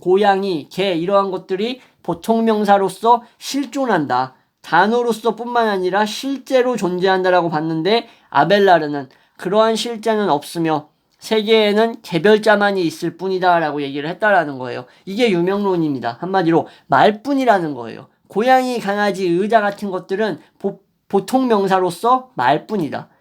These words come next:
실제로 존재하는 것이 아니다라는 거예요. 근데 이러한 부분에 있어서 이제 중세의 유명론과 실제론이 상당히 대립하게 됩니다.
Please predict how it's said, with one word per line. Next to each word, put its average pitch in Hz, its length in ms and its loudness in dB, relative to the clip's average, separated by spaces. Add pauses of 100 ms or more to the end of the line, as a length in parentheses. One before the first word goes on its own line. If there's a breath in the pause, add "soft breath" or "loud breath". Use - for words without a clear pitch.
(120)
실제로 277 520 0
존재하는 175 540 2
것이 160 220 -4
아니다라는 151 640 2
거예요. 101 240 -12 (180 loud breath)
근데 233 160 -4
이러한 233 440 2
부분에 214 340 -2
있어서 180 340 -4
이제 160 180 -4
중세의 170 580 0
유명론과 170 720 2
실제론이 175 580 -4
상당히 277 480 -2
대립하게 165 440 -4
됩니다. 117 340 -10